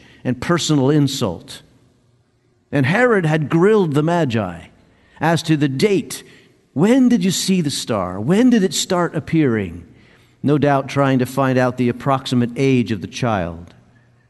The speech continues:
And the Magi, when they were asked that question, they had no reason to hold back the information.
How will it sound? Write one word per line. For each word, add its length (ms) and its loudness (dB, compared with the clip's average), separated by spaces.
And 80 -2
the 80 0
Magi, 600 2
when 380 -4
they 80 -2
were 160 0
asked 240 -2
that 160 -2
question, 440 -2
they 160 0
had 180 0
no 100 0
reason 460 2
to 100 -2
hold 220 -2
back 260 -2
the 100 -2
information. 720 -4